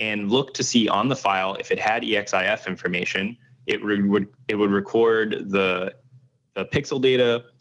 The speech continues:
it would record the latitude and longitude, and would basically build a giant C S V. And then I would filter out any of the really low quality images, and I would filter out any of the images that were just one color or primarily one color,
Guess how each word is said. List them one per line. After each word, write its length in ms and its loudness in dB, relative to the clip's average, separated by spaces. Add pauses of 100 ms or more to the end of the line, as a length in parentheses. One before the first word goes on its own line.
it 60 -2
would 140 2
record 720 2
the 280 2
latitude 380 -2
and 120 0
longitude, 640 0 (240)
and 80 0
would 180 4
basically 380 0
build 280 2
a 40 4
giant 500 -6
C 240 0
S 140 -4
V. 360 -2 (480)
And 120 -6
then 80 0
I 40 0
would 160 -2
filter 400 0
out 320 0
any 200 -2
of 100 -2
the 80 2
really 280 4
low 240 4
quality 420 0
images, 420 2
and 80 2
I 60 2
would 140 0
filter 380 0
out 280 -2 (360)
any 180 2
of 80 0
the 100 -2
images 400 2
that 160 0
were 80 4
just 260 -2
one 320 0
color 560 0
or 120 2
primarily 600 -2
one 200 2
color, 420 0